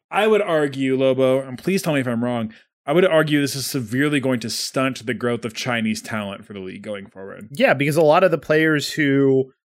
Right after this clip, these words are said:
Speaker 2: are on these Contender China's teams are under eighteen. So, yeah, it, it, it's definitely going to stifle the talent 'cause they're not gonna be playing as much as people, like,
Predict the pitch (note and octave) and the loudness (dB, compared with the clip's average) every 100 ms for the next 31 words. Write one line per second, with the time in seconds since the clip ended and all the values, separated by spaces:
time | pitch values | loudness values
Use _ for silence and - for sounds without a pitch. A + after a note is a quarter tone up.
0 | _ C#3 C#3 B2+ C#3+ D3+ C#3+ - C3+ D3 | _ -6 -4 -2 -2 -2 -4 -4 -2 0
1 | C#3 C#3+ C#3 C3+ - F3+ E3+ E3 C#3+ B2 | 0 0 -2 -4 -4 -2 -2 -2 -2 0
2 | C3+ C3 B2+ B2 - A#2+ C#3+ D3 E3 C#3+ | 2 4 4 0 -2 -2 2 4 2 0
3 | G#3 B3 - _ _ _ _ - - D3 | -2 -2 -8 _ _ _ _ -8 2 4
4 | C#3 C3 B2+ A#2+ - _ _ _ _ - | 6 6 4 0 -4 _ _ _ _ -8
5 | B2+ A#3 A#3+ - - D3 D3 D#3 - E3+ | 0 2 2 -2 -10 -12 -10 -12 -6 -4
6 | D#3+ A#2 G#2 G3 A3+ B3 F3+ D#3+ C#3+ - | -4 -4 2 4 4 2 4 4 2 0
7 | C3 - C#3+ C#3+ C#3 B2 A#2+ F3 A3+ F#3+ | -2 0 2 2 0 -4 -2 0 2 0
8 | D#3 C3 C3+ C#3 C3+ C#3 B2+ A#2+ G#3+ F4+ | 0 -2 0 0 0 -2 -4 -4 -2 0
9 | G#3+ D3+ B2+ C#3+ E3 D3 - E3 E3 F3 | 0 -2 0 0 0 -4 -6 -6 -2 0
10 | F3 _ _ _ _ _ - C#3 - | 0 _ _ _ _ _ -6 -6 -6